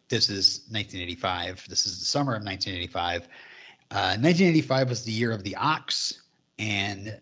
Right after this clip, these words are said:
the fifteenth day of the seventh lunar month is October, or excuse me, is August sixteenth. So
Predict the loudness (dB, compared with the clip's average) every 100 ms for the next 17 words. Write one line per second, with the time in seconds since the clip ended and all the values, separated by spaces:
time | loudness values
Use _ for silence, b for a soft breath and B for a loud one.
0 | -12 -4 -2 -2 4 4 4 0 0 0
1 | 2 2 0 -4 -2 0 2 2 0 -2
2 | -2 2 2 2 -2 -4 -8 -16 b b
3 | -6 -2 0 -2 -4 -2 0 0 -2 -4
4 | -2 0 -2 -4 -10 -10 -10 -2 2 4
5 | 2 0 0 -2 0 -2 -4 -6 -10 -20
6 | _ _ _ _ -2 0 2 2 0 -2